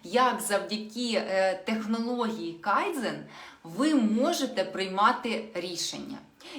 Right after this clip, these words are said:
І що взагалі з цього приводу говорить, е, е, філософія кайдзен,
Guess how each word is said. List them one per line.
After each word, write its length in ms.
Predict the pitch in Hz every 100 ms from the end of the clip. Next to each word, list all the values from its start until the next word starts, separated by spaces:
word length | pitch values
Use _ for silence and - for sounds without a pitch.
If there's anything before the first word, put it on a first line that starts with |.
| -
І 100 | 220
що 260 | - 330
взагалі 600 | 302 220 214 202 208 247
з 160 | 220 -
цього 240 | 214 220
приводу 600 | 165 180 269 349 240 180
говорить, 680 | 170 180 175 220 190 170 170 185
е, 60 |
е, 640 | 170 165 156 - 185 180 170
філософія 720 | 214 190 - 240 262 208 170
кайдзен, 600 | - 208 330 311 277 254